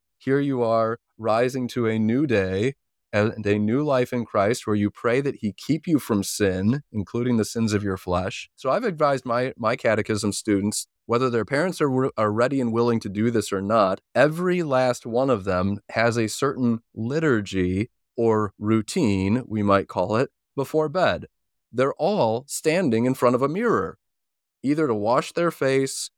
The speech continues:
or to brush their teeth or both. They are all standing there in the mirror. So consider the law of God. As you're brushing your teeth, think through that day and the ways that you have sinned against God and sinned against your neighbor.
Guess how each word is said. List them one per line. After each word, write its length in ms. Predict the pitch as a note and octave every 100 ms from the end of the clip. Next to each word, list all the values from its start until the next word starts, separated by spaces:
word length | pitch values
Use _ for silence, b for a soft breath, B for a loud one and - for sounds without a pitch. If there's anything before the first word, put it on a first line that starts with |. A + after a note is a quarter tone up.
| _ _
or 180 | G#2+ G#2+
to 120 | -
brush 340 | F#2+ G#2 E3 -
their 180 | E3+
teeth 580 | D#3 - B2 A#2+ A#2 - _ _ _ _
or 160 | A#2+
both. 500 | C#3+ B2 A2+ A2 - _ _ _ _ _ _ _
They 220 | G#2 B2+
are 160 | B2 B2
all 240 | B2+ D3
standing 440 | - C#3+ C#3 C3+
there 140 | B2 A#2+
in 160 | A2+
the 80 | A#2+
mirror. 540 | A#2 C3 G2+ F#2 G2 A#2 _ _ _ _ _ _ _
So 200 | - -
consider 480 | A2+ C3 - D3 D3+
the 100 | C3+
law 300 | B2+ A#2 A2+
of 80 | G#2+
God. 360 | G#2 F#2+ D#2+ D#2+
As 180 | F#2+
you're 100 | G#2+
brushing 360 | G#2 A2 C3 C#3+
your 120 | B2
teeth, 380 | A2 A#2+ C#3+ - - -
think 180 | C#3
through 220 | F3 F3 D#3
that 240 | C#3+ A2+
day 200 | C3 D#3+
and 140 | A2+
the 60 | F#2+
ways 340 | G2 G#2+ A#2+
that 160 | - G#2
you 200 | A2 A#2
have 220 | A2+ G#2
sinned 300 | G2+ G#2+ A#2
against 340 | B2+ A2+ A2+ -
God 300 | G2 G#2 C3+
and 100 | G2
sinned 220 | G#2 A2+
against 380 | A2+ G2+ G#2 -
your 100 | F#2+
neighbor. 520 | F2+ F2+ G2 B2